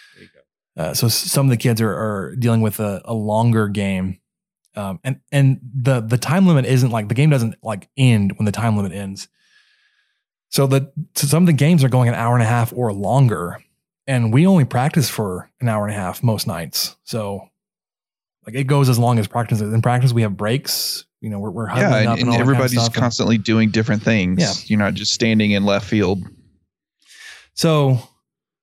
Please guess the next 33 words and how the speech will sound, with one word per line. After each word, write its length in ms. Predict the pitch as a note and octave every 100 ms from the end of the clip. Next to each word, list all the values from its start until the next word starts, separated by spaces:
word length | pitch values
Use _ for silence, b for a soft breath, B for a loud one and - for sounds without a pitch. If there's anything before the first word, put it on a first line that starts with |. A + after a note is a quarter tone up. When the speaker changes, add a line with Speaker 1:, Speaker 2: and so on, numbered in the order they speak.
| _ C#3
Speaker 2:
the 180 | D#3
good 400 | C3 A#2+ A#2 F3
thing 460 | E3 - F#3+ G#3+ G3
about 340 | - E3+ F3 D#3+
this 440 | F#3 G3+ - - - -
is 180 | C#3+
we 140 | B2 C#3
have 240 | C#3+ B2+
one 320 | A#2+ C#3 F3
team 340 | E3+ D#3+ E3+ F3
that's 520 | C3+ - - - - _ _ _ -
ahead 320 | - - C#3
of 80 | A#2
us, 280 | C3+ - C3+
air 120 | B2
quotes, 260 | C3 B2+
in 40 | B2+
the 40 |
rankings. 480 | A#2 A#2+ A#2 B2+ A#2
We're, 180 | A2+ A#2+
we're, 340 | A2 A2 -
uh, 40 | A2 -
we're 80 | B2
tied. 580 | - D3 A#2 G#2 A#2 A2+ _ _ _ _ _ _ _ _ _ _ _ _ _ _ _
Well, 220 | E3+ F3 - _ _ _ _ _
they're 240 | A#2+ B2+ C3
five 360 | - C3 C#3+
and 160 | C#3 C3
three. 320 | - B2+ C#3
We're 180 | B2 A#2+
five 280 | A2+ B2+ B2
and 140 | G#2 F#2
four. 500 | - - C3+ E3+